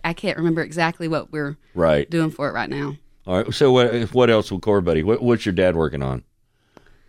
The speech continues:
Speaker 1: What is he working on?
Speaker 2: He's
Speaker 1: Same
Speaker 2: always
Speaker 1: old, same old, I think.
Speaker 2: He's always trying to reinvent the media side of things.
Speaker 1: Mm-hmm.
Speaker 2: The, uh, I, I guess you would say marketing side of things.
Speaker 1: Right.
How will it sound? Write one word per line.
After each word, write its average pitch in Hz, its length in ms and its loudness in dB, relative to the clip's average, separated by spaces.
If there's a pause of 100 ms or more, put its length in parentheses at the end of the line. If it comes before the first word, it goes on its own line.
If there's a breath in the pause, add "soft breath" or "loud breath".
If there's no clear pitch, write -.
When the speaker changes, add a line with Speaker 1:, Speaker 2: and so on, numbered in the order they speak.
(580 soft breath)
Speaker 1:
What 269 180 -4
is 262 180 -6
he 185 280 -4
working 147 540 -8 (120)
on? 156 720 -2 (1600 soft breath)
Speaker 2:
He's 180 160 2
Speaker 1:
Same 202 220 6
Speaker 2:
always 269 160 6
Speaker 1:
old, 254 100 -2
same 262 300 4
old, 165 160 0
I 160 80 -4
think. 208 420 -4
Speaker 2:
He's 151 160 2
always 196 300 4
trying 165 260 2
to 123 80 6
reinvent 117 960 4
the 101 100 2
media 98 640 4
side 73 360 0
of 67 120 -4
things. 73 500 0
Speaker 1:
Mm-hmm. 82 100 -4
Speaker 2:
The, 98 840 2
uh, 85 480 2
I, - 400 -2
I 135 100 2
guess 147 300 2
you 135 60 2
would 110 100 0
say 113 140 4
marketing 90 460 0
side 64 200 -4
of 55 80 -10
things. 55 260 -10
Speaker 1:
Right. 127 220 -8